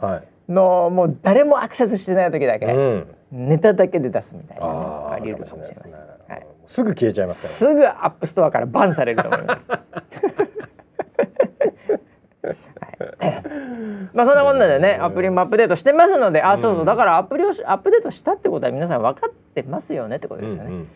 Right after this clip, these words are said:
Speaker 1: うん、うん。
Speaker 2: オンリーファイブスター。
Speaker 1: あ、来た。
Speaker 2: 来た。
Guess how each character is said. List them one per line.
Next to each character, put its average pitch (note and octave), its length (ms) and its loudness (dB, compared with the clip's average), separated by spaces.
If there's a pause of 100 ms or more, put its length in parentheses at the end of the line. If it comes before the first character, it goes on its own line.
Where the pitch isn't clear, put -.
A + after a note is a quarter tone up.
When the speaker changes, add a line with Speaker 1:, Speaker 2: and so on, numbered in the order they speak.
(380)
Speaker 1:
う F2 40 -20
ん、 F2 40 -18
う - 40 -18
ん。 D#2+ 80 -20 (140)
Speaker 2:
オ A#3+ 200 6
ン C#4+ 180 0
リ C#4 240 2
ー - 20 4
フ - 60 2
ァ A#3 120 8
イ A#3 40 6
ブ G#3+ 100 0
ス - 100 -8
タ E3+ 60 0
ー。 A#2 40 0
Speaker 1:
あ、 - 100 -10 (180)
来 - 60 -4
た。 - 140 2 (260)
Speaker 2:
来 - 60 -16
た。 - 140 -2